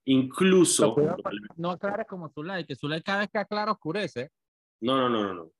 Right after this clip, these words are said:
Speaker 1: Escucha,
Speaker 2: Mm.
Speaker 1: porque lo he visto en redes sociales y, e incluso en un medio, bueno, disque, medio de comunicación. Em, la gente, ha habido un trend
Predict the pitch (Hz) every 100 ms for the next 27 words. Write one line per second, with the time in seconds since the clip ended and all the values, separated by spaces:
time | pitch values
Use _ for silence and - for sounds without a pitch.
0 | _ _ _ _ _ _ _ 98 - 107
1 | - 107 - _ 104 104 117 123 139 143
2 | 151 110 127 127 120 160 - _ 135 143
3 | 143 139 131 131 156 160 151 139 - _
4 | _ 113 120 127 135 135 135 113 95 90
5 | 107 123 - 107 - 110 113 120 104 92
6 | 90 87 98 92 _ _ _ _ _ _
7 | _ _ _ _ - 117 120 117 113 104
8 | 98 92 87 82 78 _ _ _ _ _
9 | _ _ _ _ _ _ _ _ _ -
10 | - 135 135 135 151 151 175 175 - 139
11 | 147 156 160 156 156 - 156 147